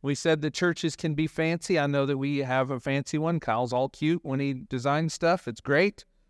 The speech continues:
I love that he is. But the mission of the church is what it is, not because Kyle came up with it. The mission is the mission because Christ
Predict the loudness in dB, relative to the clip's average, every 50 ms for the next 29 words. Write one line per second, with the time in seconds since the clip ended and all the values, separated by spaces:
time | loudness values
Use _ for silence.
0 | _ _ -6 -4 0 4 4 4 4 4 0 0 0 0 0 2 0 0 -2 -4
1 | -8 -12 -14 _ _ _ _ _ _ _ _ _ _ _ _ _ _ _ _ _
2 | _ _ _ _ _ 2 2 2 4 2 -2 -2 0 0 0 0 0 -2 -2 -2
3 | -2 0 -2 -4 -4 -2 0 0 0 -2 -4 -10 -12 _ -2 2 2 4 4 2
4 | 2 0 0 -2 -2 -4 -8 -14 -16 -18 _ _ _ _ _ -20 _ _ _ -20
5 | _ _ _ _ _ _ _ _ _ _ _ _ _ _ _ _ -10 -2 2 2
6 | 4 4 4 2 4 4 6 6 4 2 0 0 0 2 2 2 0 -2 -2 2
7 | 2 2 2 2 -2 -2 0 2 2 2 2 0 -2 0 2 2 2 2 -2 -6
8 | -6 -6 -12 -14 _ _ _ _ _ _ _ _ _ _ _ _ _ _ _ _
9 | _ _ -6 -2 0 2 2 2 2 0 0 0 0 0 0 0 0 0 0 0
10 | 0 -2 -2 0 2 2 0 0 0 0 2 2 2 2 2 0 0 2 2 2
11 | 2 0 -6 -12 _ -2 2 4 4 6 4 4 0 -4 -12